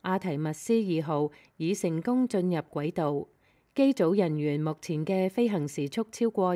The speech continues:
一萬五千英里，飛行軌道一切正常。呢一次任務嘅重點係測試呢一款從未載過人嘅火箭同太空船，並進行繞月飛行。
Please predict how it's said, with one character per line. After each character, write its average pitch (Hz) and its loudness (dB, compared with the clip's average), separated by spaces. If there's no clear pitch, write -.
一 240 2
萬 202 2
五 165 0
千 233 2
英 233 2
里， 151 0
飛 226 2
行 147 -2
軌 156 -2
道 190 -2
一 233 0
切 185 -2
正 190 0
常。 143 -4
呢 202 0
一 208 4
次 202 0
任 160 0
務 151 0
嘅 170 0
重 160 -4
點 156 -2
係 180 -2
測 233 -4
試 208 2
呢 226 2
一 240 0
款 165 0
從 151 -4
未 160 0
載 185 -2
過 180 -2
人 143 -2
嘅 175 -4
火 156 -4
箭 170 -2
同 147 -4
太 170 -4
空 208 0
船， 143 -4
並 190 0
進 208 -2
行 165 -4
繞 147 -2
月 214 2
飛 240 -2
行。 147 -4